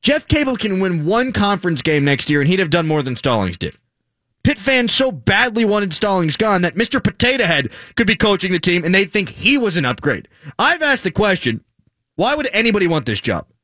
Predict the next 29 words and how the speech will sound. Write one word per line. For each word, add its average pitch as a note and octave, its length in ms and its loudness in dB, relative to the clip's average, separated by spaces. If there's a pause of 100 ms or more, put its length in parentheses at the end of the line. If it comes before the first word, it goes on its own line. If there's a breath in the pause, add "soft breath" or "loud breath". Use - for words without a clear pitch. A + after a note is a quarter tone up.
(720)
And A#3+ 160 0
actually, D4 300 2
it's - 100 -2
pretty F#4 200 0
simple. D4 480 0 (520)
It's F3+ 140 -4
an E3 60 2
A G3+ 100 4
C C#4+ 180 2
C C4 220 0
job, G3+ 400 -2 (260 soft breath)
and G#3+ 160 2
you G3 60 2
don't A3 340 0
need A3+ 220 0
to F3+ 80 0
be G#3 340 0 (120)
successful F#3 840 -2
right D#3 240 2
away. C3 280 0
Sure, D4 360 0
building C#4+ 320 -2
a F3+ 60 -2
program A#3+ 500 0
up G3+ 100 -2
from D3+ 140 -6
scratch A#3 480 0
ain't E3+ 240 2
easy, D#3 480 2